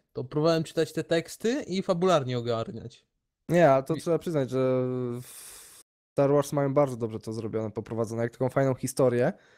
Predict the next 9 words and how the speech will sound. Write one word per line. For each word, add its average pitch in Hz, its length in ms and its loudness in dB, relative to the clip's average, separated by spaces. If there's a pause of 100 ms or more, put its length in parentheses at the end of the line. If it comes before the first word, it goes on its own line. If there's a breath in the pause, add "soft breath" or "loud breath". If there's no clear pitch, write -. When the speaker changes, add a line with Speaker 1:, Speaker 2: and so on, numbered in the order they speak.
(420 soft breath)
Speaker 2:
Endgame 151 400 2
też 415 180 0
mają 143 200 0
niezły, 123 280 -6
mają, 147 200 0
mają 147 300 0
rajdy, 151 280 4
mają 123 280 0
dungi, 139 440 -2